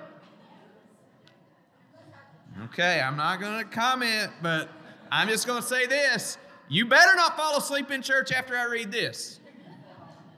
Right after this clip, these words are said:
'Cause this is what I'm praying if you fall asleep in church right here. Okay, let's read it. Look.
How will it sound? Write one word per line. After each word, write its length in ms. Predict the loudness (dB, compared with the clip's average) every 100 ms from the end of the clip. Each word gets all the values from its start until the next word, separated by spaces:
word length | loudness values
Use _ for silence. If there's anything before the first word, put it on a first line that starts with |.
| -20 -20 -20 -2
'Cause 220 | 0 2
this 220 | 2 0
is 100 | 0
what 160 | 0 2
I'm 140 | 0
praying 380 | 0 2 2 2
if 120 | -2
you 80 | -6
fall 300 | -2 -2 -2
asleep 320 | -4 -6 -6
in 100 | -6
church 380 | -2 -2 -2 -4
right 180 | -6 -6
here. 240 | -8 -12 -18 -20 _ -20 -20 -20 -20 -20 -8
Okay, 580 | -6 -2 0 2 0 -4 -14 -10
let's 200 | -6 -2
read 220 | 2 2
it. 180 | 2 0
Look. 340 | 0 0 0